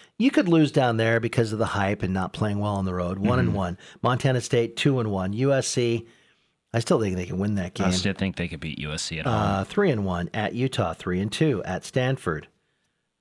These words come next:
Speaker 1: You should win at Stanford, but let's say you trip up. It's a road game. You,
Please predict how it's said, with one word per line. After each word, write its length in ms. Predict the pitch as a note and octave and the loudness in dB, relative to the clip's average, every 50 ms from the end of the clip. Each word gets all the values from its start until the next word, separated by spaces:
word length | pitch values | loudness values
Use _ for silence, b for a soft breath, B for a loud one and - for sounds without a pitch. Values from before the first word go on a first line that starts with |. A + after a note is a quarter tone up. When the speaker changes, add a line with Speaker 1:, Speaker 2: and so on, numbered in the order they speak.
| _ _ _ _ _ _ _ _ _ _ _ _ _ _ _ _ _ _ - | _ _ _ _ _ _ _ _ _ _ _ _ _ _ _ _ _ _ -2
Speaker 1:
You 80 | C#3 C#3 | 0 2
should 260 | - - F3+ G3+ G3 | 4 4 4 4 4
win 180 | C#3+ A2 F#2 | 2 0 0
at 120 | F2+ - - | 0 -2 -4
Stanford, 460 | - - G#2+ F#2 F2 - - F#2 E2 | -2 -2 0 0 -2 -2 -4 -4 -2
but 180 | - A2+ - - | -2 -2 0 0
let's 140 | F3+ - | 0 0
say 120 | - - E3+ | 2 4 4
you 100 | D3+ C#3 | 4 4
trip 320 | - - - F3 F3 - | 4 4 4 4 6 4
up. 160 | F3+ F3 - | 4 4 4
It's 120 | E3 - - | 0 0 0
a 40 | C3+ | 2
road 240 | B2+ C#3 C#3+ D3 C3 | 4 4 4 4 4
game. 220 | C3+ C#3+ C#3+ C#3+ | 2 2 4 2
You, 120 | A#2+ A2+ | 2 0